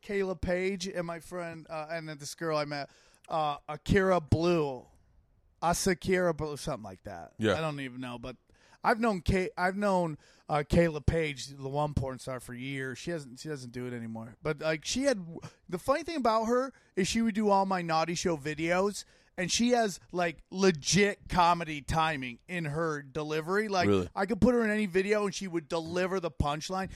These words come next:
Speaker 1: She got s-, she got, like, mainstream agent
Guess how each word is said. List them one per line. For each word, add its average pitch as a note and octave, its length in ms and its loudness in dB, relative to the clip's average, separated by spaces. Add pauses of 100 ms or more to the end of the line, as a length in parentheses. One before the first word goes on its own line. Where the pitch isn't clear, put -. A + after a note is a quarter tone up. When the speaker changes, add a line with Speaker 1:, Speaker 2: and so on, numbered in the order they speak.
(120)
Speaker 1:
She - 180 -6
got B3 360 4
s-, - 280 -10 (140)
she - 180 -8
got, A3+ 280 -2 (100)
like, F3 340 -6
mainstream F3 760 -6 (720)
agent E3+ 480 -6